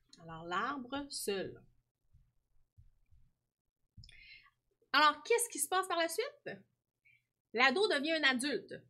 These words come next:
Hein, tu te souviens ? Alors, l'adulte, qu'est-ce qu'il fait, lui ? Il veut de l'argent. Il va donc demander des pommes pour aller les vendre. Ensuite, qu'est-ce qui va se passer ? T'en souviens-tu ? Deuxième action qui va être portée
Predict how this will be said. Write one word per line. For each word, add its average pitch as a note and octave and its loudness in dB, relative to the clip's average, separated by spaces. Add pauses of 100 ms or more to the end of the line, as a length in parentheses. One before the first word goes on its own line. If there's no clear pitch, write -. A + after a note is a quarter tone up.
(160)
Hein, A#3+ -8
tu - -8
te - -12
souviens ? G#3+ -2 (140)
Alors, G3 -4
l'adulte, A3 2 (400)
qu'est-ce - -2
qu'il - -10
fait, G4 -2
lui ? D4 -2 (500)
Il A3 -4
veut D4+ -2 (220)
de F3+ -2
l'argent. G3 -2 (720)
Il G3+ -6
va F#3 2
donc B3+ 2
demander F#3+ 0
des F#3+ -2
pommes G3 -4 (200)
pour G3 -10
aller G#3 -2
les G#3 2
vendre. - -10 (1800)
Ensuite, C#4 2 (260)
qu'est-ce - -6
qui - -14
va C#4+ -2
se C#4 -2
passer ? D4 2
T'en A3 -6
souviens-tu ? C#4 -6 (420)
Deuxième D4 -2
action C#4+ -2
qui - 0
va A#3 2
être A#3 0
portée C#4 -4